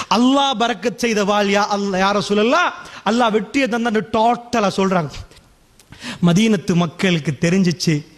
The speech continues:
இவர் சொல்ற விஷயம் ரசூலுல்லாஹ் already சொன்னதுக்கு அப்படியே ஈ-,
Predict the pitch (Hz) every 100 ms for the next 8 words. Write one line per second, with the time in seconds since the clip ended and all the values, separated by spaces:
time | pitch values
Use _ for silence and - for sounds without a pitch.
0 | - - - 165 151 185 190 185 160 -
1 | 170 160 156 175 170 156 160 175 165 156
2 | 165 165 156 160 - - 190 185 175 165
3 | 151 160